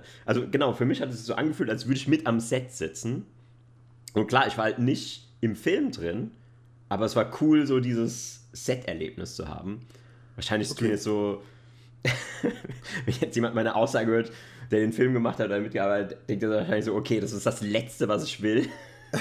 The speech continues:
Speaker 1: Das ist das Allerletzte, was ich will.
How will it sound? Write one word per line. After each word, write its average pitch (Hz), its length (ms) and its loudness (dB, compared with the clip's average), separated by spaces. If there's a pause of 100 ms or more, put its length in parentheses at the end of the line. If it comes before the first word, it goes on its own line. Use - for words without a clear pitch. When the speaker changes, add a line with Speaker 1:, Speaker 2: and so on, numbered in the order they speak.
(100)
Speaker 1:
Das - 720 -4
ist - 120 -12
das - 120 -6 (100)
Allerletzte, 131 640 4
was 175 180 4
ich - 40 -12
will. - 360 0